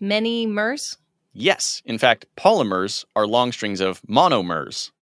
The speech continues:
Speaker 1: Polymers, monomers. I'm getting that plastics and mer are related.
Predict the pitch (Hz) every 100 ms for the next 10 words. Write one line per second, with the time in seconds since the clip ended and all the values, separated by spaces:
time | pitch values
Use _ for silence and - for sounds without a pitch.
0 | _ - 220 233 240 240 240 233 - 208
1 | 202 202 202 196 190 196 - 208 208 208
2 | 226 254 247 - 196 196 214 190 175 175
3 | 175 165 160 156 - -